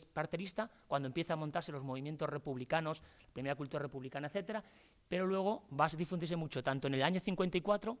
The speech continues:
en el bienio progresista español, como en el año sesenta y ocho, cuando de nuevo se editan sus obras completas y en ambos, otra vez, nuevas ediciones de La esclavitud moderna. Por lo tanto, entre el año cuarenta y el sesenta y ocho, las reimpresiones de, de, de Lamennais son enormes.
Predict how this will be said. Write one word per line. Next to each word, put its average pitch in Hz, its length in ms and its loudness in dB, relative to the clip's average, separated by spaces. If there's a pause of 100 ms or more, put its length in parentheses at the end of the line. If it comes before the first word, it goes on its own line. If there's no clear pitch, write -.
(100)
en 131 80 -2
el 127 80 -2
bienio 151 240 2
progresista 160 360 2
español, 185 400 0 (280)
como 147 200 0
en 143 40 0
el 147 60 0
año 180 160 0
sesenta 156 360 0
y 151 60 2
ocho, 123 260 -2 (180)
cuando 139 260 6
de 127 100 2
nuevo 180 320 2 (240)
se - 180 -2
editan 139 480 -2
sus - 240 -8
obras 165 220 0
completas 214 580 -4 (340)
y 202 200 2
en 175 100 2
ambos, 185 300 2
otra 156 180 -2
vez, 185 240 0
nuevas 165 300 0
ediciones 180 380 -2
de 180 40 -2
La 147 60 0
esclavitud 131 400 -4
moderna. 117 400 -2
Por 131 140 -4
lo 135 60 -2
tanto, 160 240 0
entre 127 140 -4
el 135 40 0
año 165 160 -2
cuarenta 170 260 2
y 175 40 2
el 165 40 0
sesenta 165 240 -2
y 170 40 4
ocho, 196 220 -2 (360)
las 131 180 8
reimpresiones 135 720 6
de, 87 380 -12
de, 107 260 -10
de 120 80 -6
Lamennais 135 300 2
son 147 160 2
enormes. 117 420 -4